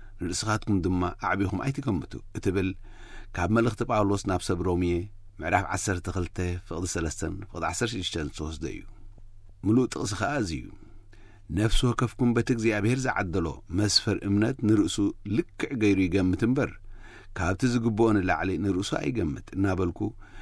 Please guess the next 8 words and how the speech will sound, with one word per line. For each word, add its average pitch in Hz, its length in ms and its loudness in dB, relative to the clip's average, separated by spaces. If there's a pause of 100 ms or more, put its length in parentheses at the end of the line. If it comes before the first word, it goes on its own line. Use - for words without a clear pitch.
(140)
በቲ 90 220 0
እግዚኣብሔር 120 440 6
ዝዓደለኒ 90 600 0
ጸጋ 78 300 -6 (260)
ንነፍሲ 123 340 0
ወከፍኩም 101 400 0
ይዕደኩም 78 420 -4
ኣለኹ - 280 -10